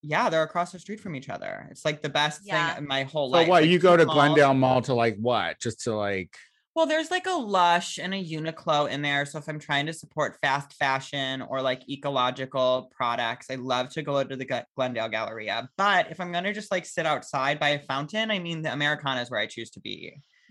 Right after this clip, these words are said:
Speaker 2: Yeah,
Speaker 3: It's
Speaker 2: it's like
Speaker 3: lovely.
Speaker 2: a mini Grove.
Speaker 3: No, I
Speaker 1: Yeah,
Speaker 3: mean, like,
Speaker 1: no, they're owned by
Speaker 3: listen.
Speaker 1: the same people.
Speaker 2: Yeah.
Speaker 3: Yeah, and, and, and honestly, I think that, I, I think that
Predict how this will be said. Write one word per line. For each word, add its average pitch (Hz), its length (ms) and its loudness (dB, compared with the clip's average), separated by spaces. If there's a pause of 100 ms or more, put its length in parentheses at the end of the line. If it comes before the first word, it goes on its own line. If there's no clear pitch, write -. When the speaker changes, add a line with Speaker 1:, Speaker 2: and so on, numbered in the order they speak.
Speaker 2:
Yeah, 185 140 -6
Speaker 3:
It's - 140 4
Speaker 2:
it's 180 80 6
like 139 160 8
Speaker 3:
lovely. 127 260 6
Speaker 2:
a 110 60 4
mini 226 320 0
Grove. 175 560 -4
Speaker 3:
No, 247 160 6
I 240 100 6
Speaker 1:
Yeah, 208 60 6
Speaker 3:
mean, 208 120 4
like, 196 180 6
Speaker 1:
no, 208 60 2
they're 196 180 8
owned 226 120 6
by 233 80 6
Speaker 3:
listen. 214 60 4
Speaker 1:
the 202 80 2
same 208 180 -4
people. 233 380 -2
Speaker 2:
Yeah. 190 260 2 (220)
Speaker 3:
Yeah, 156 320 2
and, 175 180 2
and, 175 160 2
and 170 140 0
honestly, 165 600 0
I 120 200 2
think 165 320 -2
that, 220 180 4
I, 123 200 2 (120)
I 131 100 -4
think 214 280 -4
that 185 200 4